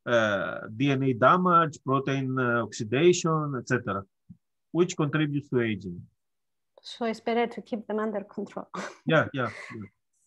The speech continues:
Speaker 2: So the next question is from Christina Dimitriadou. So do you have any clue if in C. elegans wild type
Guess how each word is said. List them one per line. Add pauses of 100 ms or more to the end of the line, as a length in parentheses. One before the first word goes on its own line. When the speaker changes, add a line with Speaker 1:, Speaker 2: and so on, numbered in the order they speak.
Speaker 2:
So
the
next
question
is
from (320)
Christina
Dimitriadou. (720)
So
do
you
have
any (100)
clue
if
in
C.
elegans
wild (120)
type